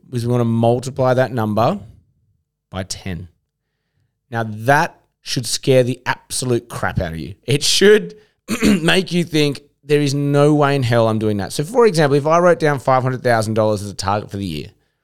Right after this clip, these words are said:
and I now multiply that by ten, and it's look-, and I'm looking at that number and it's five million dollars, the first thing I think is, "This guy's an idiot. Like, how am I meant to do that?" The purpose of multiplying it by ten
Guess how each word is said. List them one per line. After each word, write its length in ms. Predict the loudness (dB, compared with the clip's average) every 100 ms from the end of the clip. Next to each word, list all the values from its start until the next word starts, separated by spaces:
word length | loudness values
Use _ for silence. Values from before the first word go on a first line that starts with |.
| _ _ _
and 100 | -4
I 40 | 0
now 220 | 2 2
multiply 500 | 2 0 -2 -2 0
that 180 | 0 -2
by 120 | -4
ten, 420 | -4 -6 -8 -10 -16 _ _ _ -8
and 140 | -8
it's 160 | -6 -4
look-, 180 | -6 -2
and 100 | -2
I'm 100 | 0
looking 200 | 0 0
at 80 | 0
that 140 | 0
number 260 | 0 0 -2
and 60 |
it's 100 | -4
five 340 | -4 0 2 0
million 240 | -2 -2
dollars, 180 | -4 -4
the 80 | -4
first 260 | 0 0
thing 120 | 0 -2
I 100 | -2
think 260 | -2 -4
is, 240 | -4 -4 -8 _ _ _ _ _ _ _ -20
"This 320 | -18 -8 -8 -2
guy's 260 | -2 -2
an 60 | -4
idiot. 280 | -4 -8 -18 _ _ -8
Like, 300 | -6 -6 -8
how 300 | -2 0 2
am 80 | 0
I 60 |
meant 240 | -2 -6 -8
to 60 |
do 180 | -6 -6
that?" 260 | -6 -10 -14 -20 -20 _
The 120 | -8
purpose 640 | -2 0 4 2 2 -6 -4
of 300 | -2 0 0
multiplying 640 | -2 -2 -6 -4 -4 -4
it 80 | -4
by 160 | -6 -6
ten 420 | -8 -12 -14